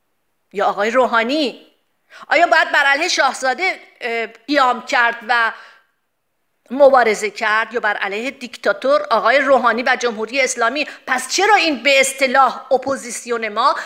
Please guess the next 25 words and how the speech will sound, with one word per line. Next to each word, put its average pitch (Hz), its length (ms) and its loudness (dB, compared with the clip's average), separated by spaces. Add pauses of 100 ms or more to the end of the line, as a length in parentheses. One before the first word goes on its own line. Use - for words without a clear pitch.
(140)
فقط 277 280 2
همه 285 220 2
نشستن 294 460 0
دارن 269 200 2
شاهزاده 247 480 -2
ما 381 120 2
رو 294 100 0
میکوبن 233 580 -2 (400)
ولی 269 240 2
الان 262 360 0 (100)
هیچ 381 200 -6
کدوم 359 260 -2
صداشون 302 420 -2
در 254 200 4
نیامد؟ 285 440 2 (240)
چرا 330 120 -6
هیچ 330 280 -4
کدومشون 370 440 -4
نرفتن 339 460 0
اعتراض 277 400 -2
بکنن 269 380 -6 (100)
قبل 311 260 2
از 311 180 0
ورود 285 320 -6
روحانی 262 560 -2